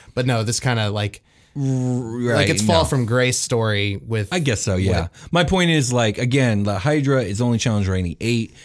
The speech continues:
Speaker 2: and a Hydra is a big bad beast, and it, it just doesn't feel great that I can't throw a Hydra at, like, a bunch of level twelve. You
Speaker 1: It's
Speaker 2: know what
Speaker 1: just,
Speaker 2: I mean?
Speaker 1: it's just not that high.
Speaker 2: It's just not that high, no. Like, a, a U N T, um, what are they called? The, the Abominate-, no, not Abominations, the,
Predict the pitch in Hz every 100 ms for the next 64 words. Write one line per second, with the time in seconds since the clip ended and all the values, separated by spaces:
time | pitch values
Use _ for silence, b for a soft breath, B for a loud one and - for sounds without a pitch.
0 | B B 98 92 131 131 117 95 80 110
1 | 95 98 87 98 113 - 95 92 - 98
2 | 87 110 - - - 123 113 107 110 98
3 | 95 92 - _ - 95 87 104 - 92
4 | 85 80 90 85 85 - 82 80 - 87
5 | 87 - 82 87 - 78 65 - 160 87
6 | 92 107 120 - 208 - 117 127 131 131
7 | 95 - 117 131 73 - 135 196 185 110
8 | 87 143 123 87 131 - 95 _ _ _
9 | _ 123 120 123 110 107 120 131 165 151
10 | 135 147 147 143 139 120 107 104 98 92
11 | 110 117 101 104 92 87 87 82 71 101
12 | 87 104 104 98 117 107 101 92 107 110
13 | 95 90 85 82 92 90 95 80